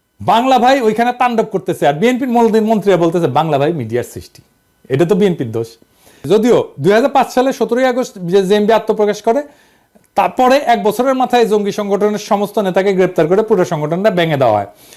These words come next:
এটা নিয়ে টাইম ম্যাগাজিন একটা প্রচ্ছদ প্রতিবেদনও করে, কিন্তু ড্যামেজ যা হওয়ার তা হয়ে গেছে ততদিনে। গ্রেনেড হামলা নিয়ে কথাটা বলি, যে গ্রেনেড হামলা নিয়ে বিএনপির লোকেরা নানা কথা বলে, বলে হাসিনাই তদন্ত করতে দেয় না, কিন্তু এটাও সত্য। জজমিয়া নাটক কিন্তু বিএনপির আমলে হয়েছিল। গ্রেনেড হামলা একটা বিশ্বাসযোগ্য তদন্ত করতে না পারার দায় বিএনপির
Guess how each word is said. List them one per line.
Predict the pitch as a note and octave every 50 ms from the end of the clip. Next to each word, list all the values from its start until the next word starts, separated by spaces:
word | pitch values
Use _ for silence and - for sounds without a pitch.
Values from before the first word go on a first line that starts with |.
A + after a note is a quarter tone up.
| - _ _ _ _ _ _ _ _
এটা | A3 A3 G#3+ C4
নিয়ে | B3+ C#4 C#4
টাইম | C#4 C4 A3 G#3+ A3+ A3+
ম্যাগাজিন | A#3 A3 A3+ A3 A3 A3
একটা | A3 A3 A#3
প্রচ্ছদ | A3+ - G#3 - - G#3
প্রতিবেদনও | G#3 - G3+ F3 F#3 D#3 D#3+ D3+ D#3+ D#3+ D3+
করে, | C3+ C#3+ C3+ C3
কিন্তু | C3 E3+ E3+ G#3
ড্যামেজ | E3+ C#3 D#3 D#3+ F#3+ G#3 F#3 G3
যা | G3+ F#3
হওয়ার | E3 F#3+ G3 G3
তা | F#3+ D3+
হয়ে | C3+ C#3 B2 A#2
গেছে | A2 A2 G#2+ - C#3 A2+
ততদিনে। | G#2 - A#2 G#2 - G#2+ F#2+ E2 D2+ D2+ D#2 D#2 D2+ _ _ _ _ _ _ _ _ _ D3 C3+
গ্রেনেড | G3 A3 C4 D4 C4
হামলা | B3+ B3+ B3+ A#3+ A3
নিয়ে | G3 F#3 F3 D#3
কথাটা | D#3 C3 - B2 A#2+ A#2
বলি, | G#2 A#2 G#2+ G#2 G2 G2
যে | G2+ C3+ D#3 D3+ C#3+ - - _ _ _ _ _ -
গ্রেনেড | D3+ G#3 A#3
হামলা | B3+ C#4 D4 D4+ D4
নিয়ে | D4 D4 B3+
বিএনপির | G#3+ B3 A#3+ A#3 B3+ A#3+
লোকেরা | G#3+ G3 F#3 G#3+ G#3+ G3+
নানা | F#3+ E3 E3 E3+
কথা | E3 D#3 - D3+ C3+
বলে, | C3 C3 B2+
বলে | B2 C#3+ D3+ C#3+
হাসিনাই | B2+ C3+ C3 - D3 C#3+ D3
তদন্ত | C#3+ D3 C3 B2+ A#2+ A#2+
করতে | A2+ A2+ G#2+ - B2
দেয় | A#2 A2 A2
না, | A2 A#2
কিন্তু | A#2 C3+ B2+ C3+
এটাও | B2 D3+ D#3+
সত্য। | D#3+ - D3+ - - - G2+ - - - - - _ _ A#2
জজমিয়া | C#3+ F3+ F3 E3 F#3 G#3+ G#3+
নাটক | G#3 G#3 G3 F3 G3+ -
কিন্তু | A3+ G#3 F3 F#3+
বিএনপির | D3+ F3 F3 E3 D#3 E3+ D#3
আমলে | C#3+ C3+ C#3+ D3 D3+
হয়েছিল। | C3+ C3 A#2+ - A#2 G#2+ G#2+
গ্রেনেড | G#2 A#2+ C#3 D#3+ G3 A3 A3
হামলা | A3+ A#3 A#3 A#3+
একটা | A#3+ A#3 A#3+
বিশ্বাসযোগ্য | F#3 E3+ - - - A#3 A3 F#3+ A3 G#3 F#3 A3+
তদন্ত | A3 A3 G#3 F#3 G3 F#3+ F3 F#3+
করতে | E3+ E3+ E3+ D#3+ - E3+
না | E3 D3+ C3
পারার | - D3 C#3+ C3+ B2+ A2
দায় | C3 B2+ C#3+
বিএনপির | D3 A#2+ A#2 G#2 E2+ D#2+ - -